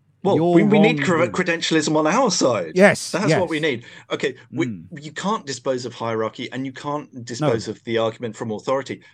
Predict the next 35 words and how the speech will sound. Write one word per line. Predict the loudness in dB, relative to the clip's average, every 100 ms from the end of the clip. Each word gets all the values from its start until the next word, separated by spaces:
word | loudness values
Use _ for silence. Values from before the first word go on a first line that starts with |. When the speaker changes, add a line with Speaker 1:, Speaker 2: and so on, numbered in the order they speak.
| -8
Speaker 1:
but | -8
you | -6
just | -6 -6
simply | -8 -8 -10
need | -10 -8
to | -10
have | -10 -12 _ _
a | -10
system, | -6 -6 -6 -6 -6 -8 _ _ _ -6
an | -6 -6
eco-, | -8 -6 -4 -2 -2
an, | -4 -6 -6
a | -8
structure, | -10 -4 -4 -4 -10 -8 -6
Speaker 2:
Yes. | -6 -8
Speaker 1:
an | -8
ecosystem, | -6 -6 -8 -8 -8 -10 -12 -14 -16 -20 -20 _ _ -6
um, | -2 0 -2
Speaker 2:
Mm. | -4 -12 -20 -14
Speaker 1:
a | -8
set | -2 -2
of | -2
networks, | -2 -4 -4 -6 -6 -10 -18 _ _ -6
which | -4 -2
is | -4 -6
on | -4 -2
your | 0 2 0
side | 0 -4 -4 -8
and | -8 -8
preserves | -10 -6 -4 -4 -4
your | -6 -4
values. | -4 -6 -6 -10 -16 -18 -20 -20 _ _ _ -14
Speaker 2:
Mm. | -12 -10 -12 -8
Speaker 1:
Now, | -2 0 2 2 -2 -8 -12 _
how, | -8 -6